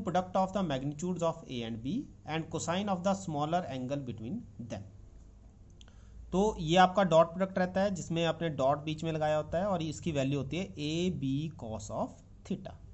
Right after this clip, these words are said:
ये मैग्नीट्यूड्स हैं, इसमें वेक्टर नहीं लगाएंगे। अब इसको अगर हम ज्योमेट्रिकली समझना चाहें तो यहाँ देखेंगे, यहाँ पे हमारे पास रहेगा A वेक्टर और ये रहेगा B वेक्टर, इनके बीच में रहता है एंगल theta। इसका B वेक्टर का जो कंपोनेंट यहाँ आएगा वो होगा आपका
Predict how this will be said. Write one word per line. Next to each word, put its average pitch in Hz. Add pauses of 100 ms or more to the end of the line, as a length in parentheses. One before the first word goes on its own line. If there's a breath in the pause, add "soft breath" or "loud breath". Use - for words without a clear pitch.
(260)
ये 131
मैग्नीट्यूड्स 151
हैं, 185
इसमें 185
वेक्टर 131
नहीं 151
लगाएंगे। 151 (1000 loud breath)
अब 170
इसको 202 (180)
अगर 165
हम 185
ज्योमेट्रिकली 175
समझना 165
चाहें 165
तो 170
यहाँ 147
देखेंगे, 147 (260)
यहाँ 139
पे 151
हमारे 156
पास 156
रहेगा 147
A 127
वेक्टर 139
और 127
ये 120
रहेगा 110 (240)
B 139
वेक्टर, - (880 loud breath)
इनके 160
बीच 151
में 160
रहता 143
है 139
एंगल 135
theta। 117 (600 loud breath)
इसका 226
B 190
वेक्टर 214
का 220
जो 220
कंपोनेंट 170
यहाँ 143
आएगा 135
वो 156
होगा 123
आपका 123